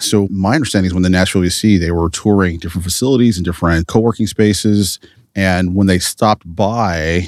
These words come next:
eighteen seventy-one in Chicago, they mentioned offhandedly this Project Music Accelerator they're gonna start, the world's first music technology accelerator.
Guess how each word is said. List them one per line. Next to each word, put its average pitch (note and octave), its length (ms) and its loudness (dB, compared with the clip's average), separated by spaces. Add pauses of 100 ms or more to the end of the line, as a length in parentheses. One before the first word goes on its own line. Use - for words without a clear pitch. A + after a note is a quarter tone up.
(100)
eighteen F#2 340 2
seventy-one E2+ 480 0
in D2+ 60 -2
Chicago, E2+ 720 -2 (360)
they G#2 160 2
mentioned A2+ 640 2
offhandedly G2 580 0
this E2+ 200 -2
Project F2 440 -2
Music E2 360 0
Accelerator D#2 460 -2
they're D2+ 60 -4
gonna - 160 -6
start, - 400 -2
the F2 60 -6
world's E2 280 0
first - 400 -2
music E2+ 380 -4
technology F2+ 520 -6
accelerator. - 580 -6